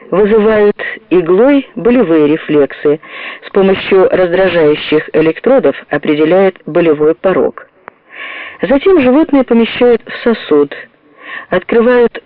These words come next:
кран с баллончиком и с помощью резиновой груши пропускают табачный дым. Наблюдают за поведением животных, объясняют, что называется пассивным курением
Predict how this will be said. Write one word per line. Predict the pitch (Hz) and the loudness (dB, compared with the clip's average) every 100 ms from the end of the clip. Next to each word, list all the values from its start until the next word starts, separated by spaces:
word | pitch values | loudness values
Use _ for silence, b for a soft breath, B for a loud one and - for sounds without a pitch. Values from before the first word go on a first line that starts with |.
| - | -8
кран | - 196 180 170 - | -2 0 0 -2 -2
с | 156 | -4
баллончиком | 156 165 156 143 - 175 254 302 - | 0 0 2 0 -2 -2 0 0 0
и | 156 156 | 0 0
с | |
помощью | - 208 170 - - 156 | 0 0 0 -2 0 0
резиновой | - 180 165 151 143 147 | 2 0 0 0 2 0
груши | 151 302 - 143 | 2 0 0 -2
пропускают | - 147 160 - 240 - | -2 -4 -4 -2 -2 0
табачный | 147 165 185 - 151 | 0 -2 -2 -2 -2
дым. | 131 226 285 _ _ _ _ _ _ | 0 -2 -4 _ _ _ _ _ _
Наблюдают | - 170 175 175 180 175 | -4 0 0 2 2 2
за | 175 175 | 0 0
поведением | 202 233 180 143 135 139 | 2 2 2 2 2 0
животных, | 160 170 143 - 139 - - B B B B | 0 0 0 0 -4 -6 -16 B B B B
объясняют, | - 202 277 - 190 175 165 - - | -2 2 2 0 0 2 2 0 -6
что | 156 208 | -2 0
называется | 196 180 180 202 220 185 | 0 0 0 0 0 -2
пассивным | - 175 - 190 190 185 | -2 -2 0 0 0 -2
курением | - 156 147 143 214 | 0 2 2 2 2